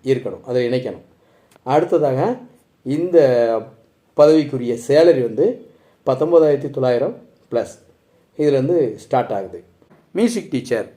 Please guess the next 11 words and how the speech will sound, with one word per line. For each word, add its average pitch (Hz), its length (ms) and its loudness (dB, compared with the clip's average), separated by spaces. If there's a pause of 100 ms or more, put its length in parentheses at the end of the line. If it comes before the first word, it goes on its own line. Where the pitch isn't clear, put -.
மியூசிக் 233 340 -4
டீச்சருக்கு 156 400 -2
மொத்தம் 151 240 0
வேகன்சி 139 340 -2 (140)
மூணு. 120 200 -4 (1120)
இவர்களுடைய 185 500 6 (880)
கல்வி 175 260 6
தகுதி, 127 240 0 (240)
நீங்க 143 220 2
மியூசிக் 175 360 -2 (600)
படிச்சிருந்து 151 380 2